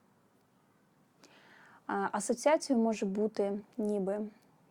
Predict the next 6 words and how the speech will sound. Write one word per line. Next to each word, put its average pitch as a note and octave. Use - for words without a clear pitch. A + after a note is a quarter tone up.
такий F#3+
білий, B3
що -
аж G3+
сяє. F3
Білий. F#3+